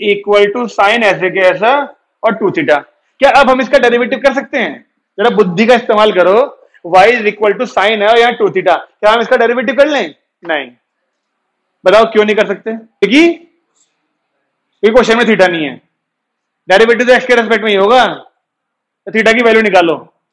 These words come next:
या फिर एक काम करो, रुको, रुको, रुको, रुको, रुको।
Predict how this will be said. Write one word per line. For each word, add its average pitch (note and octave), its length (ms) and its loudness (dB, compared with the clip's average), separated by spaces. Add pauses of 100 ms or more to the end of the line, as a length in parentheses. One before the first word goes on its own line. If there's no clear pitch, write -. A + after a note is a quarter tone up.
(1200)
या B3 220 2
फिर C#4+ 140 2
एक C#4 140 0
काम B3 260 0
करो, C4+ 160 4
रुको, D4 220 -2
रुको, C#4+ 140 -4
रुको, C#4 140 -6
रुको, B3+ 140 -8
रुको। A#3+ 240 -18